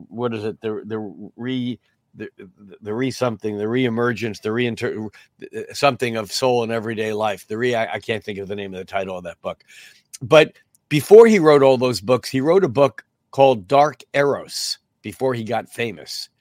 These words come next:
And it was about how when we buy into love, Venus, it's not just the pretty, pleasant surface stuff. It's full spectrum. And there's a dark side that comes with it.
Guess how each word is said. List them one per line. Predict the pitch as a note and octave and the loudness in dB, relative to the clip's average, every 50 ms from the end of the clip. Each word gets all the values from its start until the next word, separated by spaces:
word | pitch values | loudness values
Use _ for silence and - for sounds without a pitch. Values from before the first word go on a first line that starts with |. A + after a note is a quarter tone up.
| _ _ _ _ _ _ _ _ - | _ _ _ _ _ _ _ _ 0
And | C#3 D3 D3+ | 0 0 2
it | D3 | 0
was | D3 D#3 B2+ | -2 -2 -2
about | D3+ C#3+ D#3+ E3 E3 E3+ D#3+ D3 | -2 0 2 2 2 2 0 0
how | D3 D#3 D#3 | 0 2 2
when | D3+ D3+ D3 C#3+ C3+ | 2 2 0 0 -2
we | C3 C3 B2 | -2 -4 -4
buy | G#2+ F#2+ C#3+ C#3+ D#3 F3 F3 | -2 0 0 0 0 -2 -4
into | D#3+ - - E3 D#3+ D#3 C3+ - C#3 | -4 -4 -6 -6 -6 -6 -6 -4 -4
love, | C3 B2+ C3 D3+ D#3 C3+ G#2 F#2 G#2 G2+ G#2+ A#2 - _ _ - | -2 0 2 4 4 2 2 -2 -8 -14 -18 -20 -20 _ _ -20
Venus, | F2 F2+ A2+ C3+ D3 C#3 G2+ E2+ F2 - - - - - _ _ _ _ _ _ _ _ _ _ | -12 -8 -6 -4 -4 -4 -6 -8 -12 -12 -12 -14 -14 -16 _ _ _ _ _ _ _ _ _ _
it's | - C#3 - - - | -8 -8 -6 -6 -4
not | D#3 F3 F#3 F#3 - - A#2 | -2 -2 -2 -2 -4 -6 -6
just | - E3 E3+ E3+ - - - - | -4 -2 -2 -2 -4 -6 -8 -8
the | B2+ B2 | -8 -8
pretty, | - - - D#3 D3 C#3 C3+ B2+ | -8 -6 -6 -6 -4 -4 -6 -8
pleasant | - - - C3+ C3+ B2+ G#2 A#2+ A#2+ G#2+ F2 | -10 -10 -6 -6 -4 -4 -6 -8 -10 -10 -6
surface | - D3+ D3+ A#2+ - - B2 G#2+ - | -4 -4 -4 -4 -4 -8 -8 -8 -8
stuff. | - - G2+ F2 D#2+ _ - | -10 -10 -10 -12 -10 _ -12
It's | A2 - - | -12 -12 -14
full | - - - C#3 C#3 B2+ | -16 -10 -6 -6 -6 -6
spectrum. | - - - - - C3 - - - - - G2+ F#2 D#2 D#2 D#2 _ _ _ _ _ _ - | -8 -12 -12 -10 -8 -8 -8 -10 -14 -16 -14 -14 -14 -14 -18 -20 _ _ _ _ _ _ -8
And | - B2+ B2+ C3+ | -6 -6 -2 -2
there's | C#3+ B2+ B2 - | -2 -2 -2 -2
a | C3 | -4
dark | A#2 - D3+ D3 D3+ C#3 - - | 0 4 4 4 4 4 0 -2
side | - C3+ B2+ G#2 A2 A2+ G2 - | -2 -2 -2 -2 -2 -6 -6 -6
that | A2 G#2+ G2 - | -8 -8 -8 -6
comes | - C3 A#2 A2 A2 G#2 F#2+ - - | -4 -2 -2 -2 -4 -8 -10 -12 -12
with | G2+ G#2+ A2+ A#2 G2 | -8 -6 -6 -6 -6
it. | F#2 E2+ - - - | -8 -12 -16 -18 -20